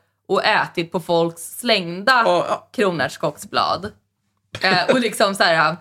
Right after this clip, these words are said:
Speaker 1: sugit på dem.
Speaker 2: Det kan inte
Speaker 1: Eh,
Speaker 2: varit mycket på dem.
Speaker 1: nej, det var ju ingenting kvar. Folk hade ju, och då var det liksom, alla hade, hade liksom ätit, rivit eller bitit av då den här kronärtskockan och slängt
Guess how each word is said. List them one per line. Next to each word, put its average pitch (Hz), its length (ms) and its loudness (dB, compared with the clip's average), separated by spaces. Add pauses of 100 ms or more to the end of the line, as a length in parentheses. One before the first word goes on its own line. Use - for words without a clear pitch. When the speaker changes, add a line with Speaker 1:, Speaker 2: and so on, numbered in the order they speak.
(680)
Speaker 1:
sugit 170 500 -2
på 202 60 -6
dem. 180 380 -2 (680)
Speaker 2:
Det - 80 -2
kan 185 240 2
inte 180 120 4
Speaker 1:
Eh, 165 60 6
Speaker 2:
varit - 180 0
mycket 165 340 0
på - 280 2
dem. - 180 4
Speaker 1:
nej, 302 180 4 (200)
det 247 60 -2
var 302 80 2
ju 381 60 2
ingenting 480 280 0
kvar. 160 360 2
Folk 311 220 0
hade 339 160 2
ju, 302 60 -4
och 277 140 -4
då 240 120 0
var 320 100 2
det 359 60 -2
liksom, 254 260 -2
alla 240 340 2
hade, 226 480 2 (520)
hade 196 300 0
liksom 175 320 -2
ätit, 165 580 -2 (240)
rivit 180 460 -2
eller 190 220 -2
bitit 185 380 -4
av 165 460 2
då 143 220 0
den 147 100 -8
här - 80 -6
kronärtskockan 156 600 -4
och 156 60 -10
slängt 160 500 -6